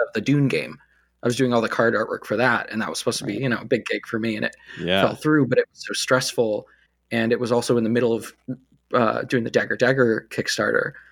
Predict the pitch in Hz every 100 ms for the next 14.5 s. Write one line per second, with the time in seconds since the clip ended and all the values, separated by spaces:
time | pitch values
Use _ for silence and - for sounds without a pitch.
0 | - - 127 131 101 - - 113 107 -
1 | _ - 101 - 127 131 - - _ _
2 | - 98 101 - 131 120 110 110 _ -
3 | 127 120 120 - - - 247 160 135 117
4 | 127 151 208 170 117 101 - - - 139
5 | - 117 - 113 117 - 107 104 _ _
6 | _ _ - - 160 160 - _ - -
7 | - - 135 139 139 135 131 143 139 -
8 | - - _ - 143 143 135 127 135 -
9 | 139 143 139 120 135 123 - 139 131 123
10 | 117 117 107 107 - - - - 117 117
11 | 117 127 127 110 117 - - _ _ _
12 | - 131 120 113 120 127 - 139 127 110
13 | - 120 113 110 127 123 110 - - -
14 | - 139 151 139